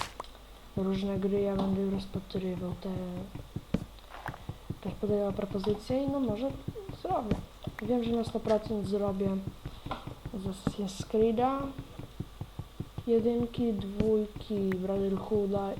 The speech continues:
i no po premierze Revelations też zrobię. Jeszcze zależy.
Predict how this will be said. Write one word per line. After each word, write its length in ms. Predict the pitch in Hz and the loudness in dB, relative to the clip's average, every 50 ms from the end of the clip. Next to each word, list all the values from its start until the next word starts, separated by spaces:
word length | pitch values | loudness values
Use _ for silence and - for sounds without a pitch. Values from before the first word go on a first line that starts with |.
| - - | -6 -4
i 300 | 214 190 185 185 180 180 180 - - - - - - - - - - - - - - - - - - - | -4 -2 -2 -2 -4 -4 -6 -6 -10 -10 -10 -10 -12 -12 -12 -10 -10 -12 -12 -10 -12 -12 -12 -8 -2 2
no 520 | 240 247 269 269 262 262 254 254 247 254 - - - - - - - - - - - - - | 4 6 6 6 6 6 6 6 4 2 0 -4 -8 -10 -10 -10 -10 -10 -10 -10 -10 -4 -4
po 80 | 226 202 | -4 -2
premierze 500 | - 208 208 214 220 214 208 202 214 208 | 0 2 2 4 4 4 4 2 2 2
Revelations 720 | 208 202 190 196 196 196 185 180 - - - - - - | 2 2 0 2 2 2 0 0 -2 -6 -8 -8 -8 -8
też 220 | - 185 - - | -8 -6 -6 -6
zrobię. 400 | - - 202 196 202 208 208 220 233 262 - - - - - - - - - - - - - - - - - - - - - - | -6 -4 -4 -2 -2 -2 -2 -2 -4 -4 -8 -10 -12 -12 -4 -2 -2 -2 -2 -8 -12 -18 -18 -16 -16 -16 -16 -18 -16 -16 -14 -12
Jeszcze 200 | - - 233 208 | -6 -4 -4 -2
zależy. 540 | 196 196 196 190 190 196 190 196 - - | -2 -2 -2 -2 -4 -4 -6 -8 -8 -6